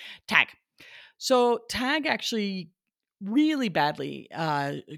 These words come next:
cut her whole shoulder open about a year and a half ago, I wanna say, uh,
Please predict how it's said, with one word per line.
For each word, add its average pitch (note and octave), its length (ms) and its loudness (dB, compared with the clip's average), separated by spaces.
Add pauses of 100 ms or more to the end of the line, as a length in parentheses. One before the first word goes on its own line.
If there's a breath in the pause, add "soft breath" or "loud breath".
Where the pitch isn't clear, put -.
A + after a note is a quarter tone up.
cut D#3 240 -6
her D3+ 340 -6
whole E3 200 -8
shoulder D#3 480 -6
open C3+ 540 -6 (840)
about D3+ 220 -2
a D#3 60 -8
year C#3+ 240 -6
and B2+ 100 -12
a B2+ 40 -12
half C#3 400 -8
ago, C3+ 220 -10
I B2 100 -10
wanna C3 220 -14
say, B2+ 540 -10 (640 loud breath)
uh, C3 240 -4